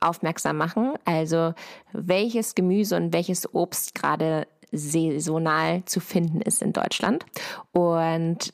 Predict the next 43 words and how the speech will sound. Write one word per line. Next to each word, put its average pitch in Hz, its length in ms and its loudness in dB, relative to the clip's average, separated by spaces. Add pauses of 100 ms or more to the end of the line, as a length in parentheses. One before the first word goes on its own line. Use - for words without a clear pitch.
tatsächlich 220 480 -2
habe 190 100 4
ich 202 80 -2
das - 200 0
auf - 100 -2
der 175 120 2
Seite 180 280 2
von 175 180 2
Mag 165 200 0
doch 170 100 -2
jeder 190 280 2
gefunden. 185 600 0
Die - 120 2
haben 165 120 0
auch 180 180 0
einen 160 340 0
Saisonkalender. 165 920 0 (340)
Und 190 180 2
ich 190 100 -2
möchte 202 300 2
euch - 240 0
das 190 200 -2
jetzt 185 240 0
mal 185 120 2
in 175 180 2
der 165 120 2
Fülle 330 440 2
vorlesen, 220 600 2
was 180 140 0
es - 120 -2
alles - 340 -2
gibt. - 280 -2 (400)
Denn 175 120 2
vielleicht 175 380 0
könnt 175 240 0
ihr 175 60 2
jetzt 160 280 -4
mal 175 100 -4 (340)
in 170 220 0
diesem 196 280 4
Monat 175 400 2
ganz 170 240 0
besonders, 165 720 0